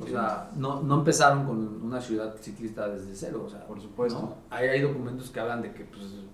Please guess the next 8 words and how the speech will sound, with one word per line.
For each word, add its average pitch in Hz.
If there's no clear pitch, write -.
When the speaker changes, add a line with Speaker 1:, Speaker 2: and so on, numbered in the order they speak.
Speaker 1:
la 107
bici 113
tiene 131
cuarenta 110
años 143
ahí, 139
¿no? -
Entonces, 147